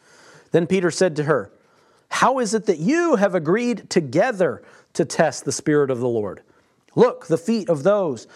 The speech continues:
who have buried your husband are at the door, and they will carry you out.' Then immediately she fell down at her feet, yeah, at his feet, and breathed her last. And the young men came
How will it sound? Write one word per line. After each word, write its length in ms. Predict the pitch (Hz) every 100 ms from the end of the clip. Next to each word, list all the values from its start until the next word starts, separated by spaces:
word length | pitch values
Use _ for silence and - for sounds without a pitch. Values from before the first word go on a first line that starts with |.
| - -
who 180 | 180
have 240 | 170 131 104
buried 440 | 180 240 240 190
your 160 | 165 151
husband 480 | 180 208 139 131 131
are 160 | 135 156
at 240 | 202 208
the 100 | 175
door, 500 | 139 214 170 98 - _ _ _ _
and 200 | 143 143
they 220 | 143 208 226
will 240 | 185 175
carry 380 | - 180 165 151
you 420 | 147 233 277 269
out.' 440 | 143 98 - - - _ _ _
Then 160 | - 127
immediately 640 | 165 165 226 226 156 151
she 360 | 117 - 240 349
fell 280 | - 208 196
down 440 | 175 160 147 131 - - -
at 140 | 143
her 100 | 143
feet, 340 | - 156 120 - _ _ -
yeah, 200 | 147 143
at 160 | 139 127
his 220 | 165 135
feet, 240 | 175 135 139
and 140 | 139
breathed 300 | 147 147 -
her 120 | 151
last. 460 | 127 110 85 - -
And 100 | 127
the 60 |
young 240 | 127 170 170
men 220 | 175 165
came 440 | 185 185 170 131